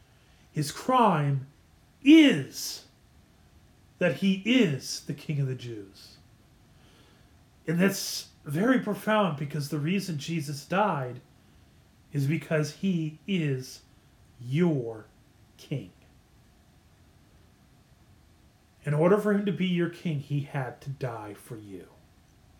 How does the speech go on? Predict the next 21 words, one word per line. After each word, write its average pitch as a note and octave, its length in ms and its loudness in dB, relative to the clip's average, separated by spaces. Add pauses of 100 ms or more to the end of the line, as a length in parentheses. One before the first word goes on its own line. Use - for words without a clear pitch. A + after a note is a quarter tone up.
(560)
So D3 120 -6
we D3 40 -4
continue A3 400 -2
on F3+ 80 4
verse D#3+ 300 0
forty-seven. D#3+ 640 0
It C3 60 -6
says, C#3+ 540 -2 (640)
"Now G3+ 140 6
when A#3 140 6
the A#3+ 80 0
centurion G3 840 4
saw D#3+ 640 4
what F3 260 2
had D#3+ 140 -2
taken F#3 380 0
place, B2+ 560 -4 (480)
he G3 100 6
praised B3 560 4
God, E3 380 2
saying, C3 500 -2